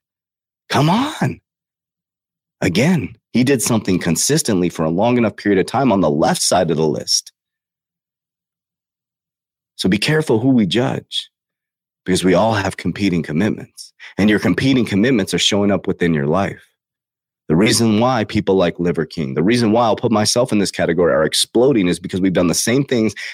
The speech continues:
consistently for a long enough period of time. And I'm now in that judgment phase where people are judging me nonstop, saying that I'm all about money.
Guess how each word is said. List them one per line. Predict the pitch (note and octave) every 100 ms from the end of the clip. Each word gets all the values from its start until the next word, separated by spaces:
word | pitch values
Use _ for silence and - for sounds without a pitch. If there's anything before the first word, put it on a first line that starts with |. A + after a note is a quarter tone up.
| -
consistently | G#2 F#2+ D3 D3 E3 C#3
for | B2+ G#2
a |
long | F2+ G#2 B2+
enough | B2+ A#2
period | - A#2
of | A2+
time. | G#2+ G2+
And | D2+
I'm | G#2 C3+
now | B2 A#2
in |
that | G2+ D#2
judgment | G#2+ G#2+ A2+ G2+
phase | G2+
where | F#2+ E2
people | A#2+ A2+ F2+
are | D2
judging | - A#2 A2+ A2 G#2+
me | E2+ - - - -
nonstop, | G2+ B2+ B2 G#2+ - G#2+ F#2
saying | - C3
that | A#2+ A2+
I'm | B2+
all | A#2+ A#2+
about | B2 A#2+ A#2
money. | B2 B2 A#2